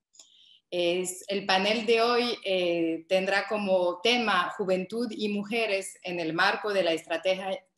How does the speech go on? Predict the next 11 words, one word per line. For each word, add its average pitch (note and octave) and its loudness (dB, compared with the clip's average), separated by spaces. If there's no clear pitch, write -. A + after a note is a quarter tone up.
Estrategia F#3 -2
veinte F#3 -2
treinta, A3+ -4
y G#3 -4
tendremos G3 2
el F#3 0
gla-, F#3+ 0
gran G3 0
placer C4 0
de, E3+ -2
de D#3+ -2